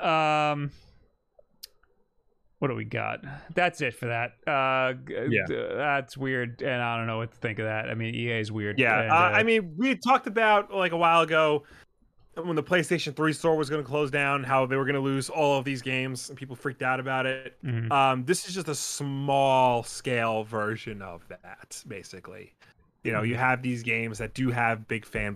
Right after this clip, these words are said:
Speaker 2: bases that are just gonna disappear, and you're not gonna be able to play 'em, and there's gonna be no access to, no legal access to them.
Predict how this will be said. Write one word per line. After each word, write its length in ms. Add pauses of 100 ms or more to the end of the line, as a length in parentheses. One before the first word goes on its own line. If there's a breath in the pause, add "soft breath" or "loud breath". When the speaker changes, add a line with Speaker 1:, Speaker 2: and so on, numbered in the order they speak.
Speaker 2:
bases 500
that 180
are 200 (360)
just 220
gonna 220
disappear, 720 (140)
and 100
you're 100
not 140
gonna 100
be 80
able 120
to 120
play 200
'em, 260
and 100
there's 160
gonna 80
be 80
no 200
access 340
to, 160
no 140
legal 400
access 420
to 140
them. 200